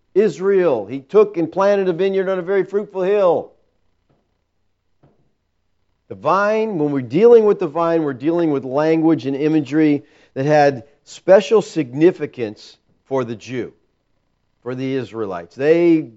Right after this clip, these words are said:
were God's vine. They knew that. So what would the disciples have thought when they heard Yeshua make this claim? See, a vine is so much more than just a common sight for the Jews. It was that.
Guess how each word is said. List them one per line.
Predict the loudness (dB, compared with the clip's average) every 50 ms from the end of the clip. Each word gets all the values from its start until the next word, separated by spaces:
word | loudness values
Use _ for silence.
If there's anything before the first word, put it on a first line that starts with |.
| _ _
were | -2 2 2 2
God's | 2 2 2 2 2 2 0 -6
vine. | -8 -6 -6 -6 -6 -4
They | -6 -4
knew | -4 -4 -6 -6
that. | -6 -8 -10 -12 -14 _ _ _ _ _ _ _ _ _ _ _ _ _ _ _ _ _ _ _
So | _ -8 -4
what | 2 2 2 2
would | 0 -4
the | -4 -4
disciples | -4 -4 -4 -4 -2 -2 -2 -2 -4 -8 -6
have | -6 -6 -6 -4
thought | _ -2 0 0 0 -2
when | -2 -6 -4
they | -4 -4
heard | -2 -2 -4 -4 -6
Yeshua | -8 -10 -10 -10 -10 -8 0 0 0 2
make | 2 0 0 -2 -2
this | -6 -6 -6 -8
claim? | -12 -6 -4 -4 -4 -4 -6 -10 -16 _ _ _ _ _ _ _ _ _ _ _ _ _ _
See, | -2 0
a | 0 0
vine | 2 0 0 0 2 2
is | 0 0
so | -2 -8 -4 -2 -2 -2
much | 2 0 0 0 0 -2
more | -2 0 0 2
than | 2 0 0
just | 0 -2 -2 -2 -8
a | -10
common | -10 -10 -6 -4 -4 0 0 -2 -2
sight | -2 -4 -2 0 0 0 0 -4
for | -12 -14
the | -14 -14
Jews. | -16 -16 -18 -20 -20 -20 _ _ _ _ _ _ _ _
It | -10 -8
was | -4 -4 -2 -2 -2 -4
that. | -6 -10 -10 -10 -12 -14